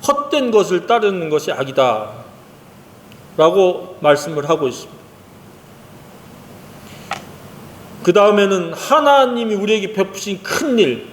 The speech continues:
우리를 구원하신 일, 죄를 용서하신 일, 당신은 출애굽시킨 일을 상기시키겠죠. 그리고 가나안 땅으로 인도하신 이 큰 일, 큰 사랑을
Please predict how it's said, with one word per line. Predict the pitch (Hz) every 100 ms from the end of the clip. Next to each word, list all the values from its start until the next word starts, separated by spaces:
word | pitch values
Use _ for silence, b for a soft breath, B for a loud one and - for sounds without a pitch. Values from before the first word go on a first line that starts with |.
| -
우리를 | 170 202 190
구원하신 | 170 190 196 180 165 139
일, | 107 101 - - - - - - -
죄를 | 202 233 233
용서하신 | 208 214 202 196 170 165 139
일, | 110 110 - - - _ - _ -
당신은 | 165 208 208 220 208 190 175
출애굽시킨 | - 294 247 233 - - 208
일을 | 180 165 160 143 - - -
상기시키겠죠. | - 247 240 196 - 180 147 - 123 139 - B -
그리고 | - 208 202 196 160 - - -
가나안 | - 196 214 208
땅으로 | 202 190 180
인도하신 | 180 175 170 165 160 170
이 | 180 190
큰 | - - 269
일, | 214 -
큰 | - 311
사랑을 | 247 254 254 247 277